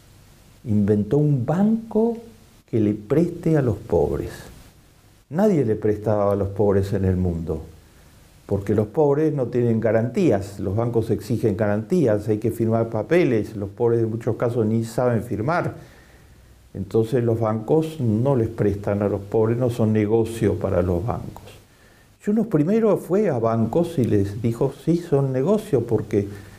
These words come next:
van a, si ustedes les prestan, ellos van a producir y van a comprar cosas básicas".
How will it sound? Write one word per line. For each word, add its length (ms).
van 140
a, 400
si 100
ustedes 240
les 120
prestan, 500
ellos 160
van 180
a 100
producir 540
y 100
van 140
a 100
comprar 360
cosas 340
básicas". 600